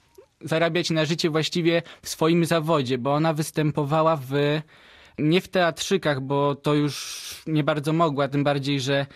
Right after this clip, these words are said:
jak wiemy, zasp po wojnie weryfikował aktorów, którzy grali w teatrach jawnych, no i też prawdopodobnie poszukiwano Iny,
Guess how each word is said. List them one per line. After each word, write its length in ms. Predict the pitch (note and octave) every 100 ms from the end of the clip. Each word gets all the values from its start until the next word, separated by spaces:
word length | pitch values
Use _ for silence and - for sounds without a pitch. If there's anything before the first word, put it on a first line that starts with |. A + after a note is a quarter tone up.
| - -
jak 200 | C#3+ C3+
wiemy, 480 | D3 D3 D3 C#3+ C3
zasp 440 | D3+ D3+ - - -
po 480 | - C#3+ C#3 C#3 C#3 C3+
wojnie 560 | D3 D3 C#3+ C#3+ D3 - _ - - - -
weryfikował 640 | D3+ D#3 - D3 F3 D#3+
aktorów, 500 | D3 - - D#3 D3
którzy 300 | - C#3+ B2+
grali 280 | C3+ C#3 C3+
w 80 | B2
teatrach 400 | C#3+ C3+ C#3 C#3
jawnych, 380 | C#3+ B2+ D#3 D3+
no 100 | D#3
i 80 | D3
też 160 | D#3+
prawdopodobnie 600 | - D#3 D3 D#3 D#3 D#3
poszukiwano 680 | D3+ D3+ D#3+ - F3+ E3+ C#3+
Iny, 440 | C#3+ B2+ B2+ D#3